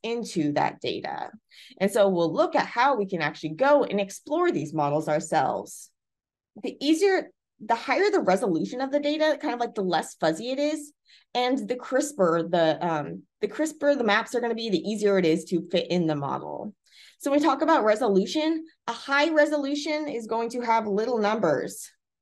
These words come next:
So high resolution,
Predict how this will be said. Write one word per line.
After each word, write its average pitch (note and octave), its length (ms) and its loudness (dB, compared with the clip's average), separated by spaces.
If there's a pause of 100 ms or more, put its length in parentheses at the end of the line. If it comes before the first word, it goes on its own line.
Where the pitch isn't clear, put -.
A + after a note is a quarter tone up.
(520)
So G#3+ 540 2 (1400)
high B3+ 320 0
resolution, C4 1080 0